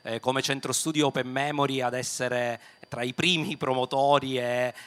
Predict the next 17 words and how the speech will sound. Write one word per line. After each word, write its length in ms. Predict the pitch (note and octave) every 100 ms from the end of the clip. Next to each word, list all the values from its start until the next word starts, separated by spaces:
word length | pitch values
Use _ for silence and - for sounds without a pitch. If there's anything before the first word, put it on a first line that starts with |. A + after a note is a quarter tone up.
| -
e 200 | A2 A2+
partecipare 1200 | - A#2+ - C3+ - C3+ C3 C3 C3 C3 B2+ B2
in 100 | B2
maniera 300 | B2 B2+ B2+
attiva 320 | - C3 B2+
a 60 | B2
questo 340 | C3 A2+ A#2+
progetto. 800 | A#2 A#2 G#2+ G#2+ G2+ - G#2 G2 - -
Perché 280 | - C3+ F#3+
da 100 | E3
libri 380 | D#3+ G3+ F3 F3
come 280 | E3 D#3+ D3+
questi, 540 | C3 G2+ - - G2+
da 100 | A#2
libri 400 | B2 E3 D3+ D3
che 160 | D3 C#3
raccontano, 1080 | C3+ B2+ - D3 D3+ D3+ C#3+ C#3+ C#3 C#3+